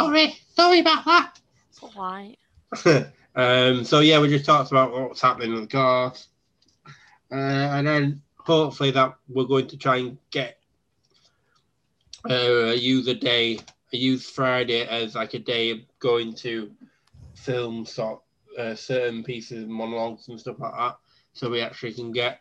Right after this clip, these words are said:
Speaker 1: sort of, uh, air qu-, sort of, uh, on-site work, but, you know, air quotations are on, on-site. <laughs>
Speaker 2: Yeah.
Speaker 1: Uh, so yeah, uh,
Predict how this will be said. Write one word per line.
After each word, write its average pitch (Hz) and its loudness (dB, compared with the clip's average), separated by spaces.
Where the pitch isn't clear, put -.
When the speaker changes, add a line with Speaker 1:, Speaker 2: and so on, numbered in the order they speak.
Speaker 1:
sort 123 -8
of, 120 0
uh, 123 -2
air - 0
qu-, 151 -18
sort 123 -8
of, 107 -10
uh, 123 -4
on-site 117 -2
work, 120 -6
but, - -10
you 117 -6
know, 107 -10
air 113 0
quotations 110 -8
are 107 -10
on, 107 -8
on-site. 110 -6
<laughs> - -2
Speaker 2:
Yeah. 190 -8
Speaker 1:
Uh, 190 8
so 151 2
yeah, 139 2
uh, 117 -6